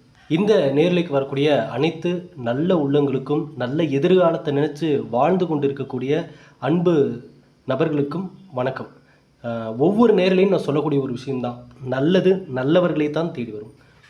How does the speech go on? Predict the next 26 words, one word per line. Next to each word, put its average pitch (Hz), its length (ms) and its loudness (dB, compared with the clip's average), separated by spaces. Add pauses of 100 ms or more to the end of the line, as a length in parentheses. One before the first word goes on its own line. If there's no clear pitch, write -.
உங்களுடைய 196 520 4
எதிர்காலம் 185 500 4
நல்லா 156 280 4
இருக்க 170 340 0
போது. 165 600 0
இனி 170 240 2
வரக்கூடிய 185 420 4
நாட்கள் 151 360 2
எல்லாமே 151 300 2
உங்களுக்கான 175 640 4
நாளா 147 340 2
மாறப்போகுது. 151 560 2 (280)
எவ்வளவு 214 380 6
நாள் 220 180 6
நீங்க 190 220 4
சோதனைகளை 170 540 2
பார்த்தாலும், 156 720 0
இனி 165 220 4
வரக்கூடிய 180 480 2
காலம் 151 300 2
நீங்கள் 156 460 2
சாதனையை 180 600 2
படைக்கக்கூடிய 143 480 -6
காலமா 131 300 -4
இருக்க 135 260 -6
போகுது, 135 400 -4